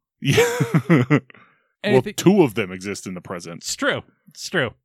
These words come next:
Speaker 2: That's why I said the other one is definitely
Speaker 1: Yep.
Speaker 2: gonna die in this flashback.
Speaker 1: Yes.
Speaker 2: Anything else you want to say about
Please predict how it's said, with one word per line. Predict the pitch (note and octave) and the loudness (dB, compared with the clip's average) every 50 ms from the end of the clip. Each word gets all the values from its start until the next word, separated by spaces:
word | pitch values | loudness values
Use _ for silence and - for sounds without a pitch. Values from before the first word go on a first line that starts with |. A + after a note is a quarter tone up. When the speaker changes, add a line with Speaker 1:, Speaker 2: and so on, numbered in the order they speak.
| _ _ _ _ _ _ - | _ _ _ _ _ _ -6
Speaker 2:
That's | E3+ E3 - | -6 0 4
why | F3 D#3 | 2 2
I | |
said | - F#3 E3 | 2 0 0
the | C#3+ D#3+ | 2 4
other | D#3+ F#3 D#3 | 4 4 2
one | E3 D#3 | 0 -2
is | D#3 C3 | -4 -6
definitely | - - G2+ - - D3+ D#3 D3 | -8 -10 -10 -10 -8 -6 -2 2
Speaker 1:
Yep. | C3+ C3+ | 4 4
Speaker 2:
gonna | C3 D3 | 4 2
die | B2 C3 D3 C3+ | 0 -2 -4 -4
in | A2+ C#3 | -6 -8
this | D3 C3+ - | -12 -14 -8
flashback. | - F3+ F3 F#3+ - - - G#2+ G2+ - - - A#2+ | 0 2 2 2 2 -2 -12 -18 -16 -18 -16 -10 0
Speaker 1:
Yes. | B2+ C3+ A2 F2+ - - - _ _ _ _ _ _ _ _ _ _ _ _ _ _ _ _ | 2 2 2 2 -2 -10 -16 _ _ _ _ _ _ _ _ _ _ _ _ _ _ _ _
Speaker 2:
Anything | E3+ F3+ G3 F#3+ G#3+ F#3+ | -4 -4 -2 -2 -4 -4
else | F#3+ F#3+ F3+ - F#3 | -4 -4 -4 -4 -8
you | E3+ | -8
want | F3 F3 F3+ | -6 -6 -6
to | F3 | -6
say | - - F#3 F3+ | -6 -6 -6 -4
about | F3+ E3+ E3 E3+ E3+ F3 F3 - | -4 -4 -2 -2 0 -2 -2 -6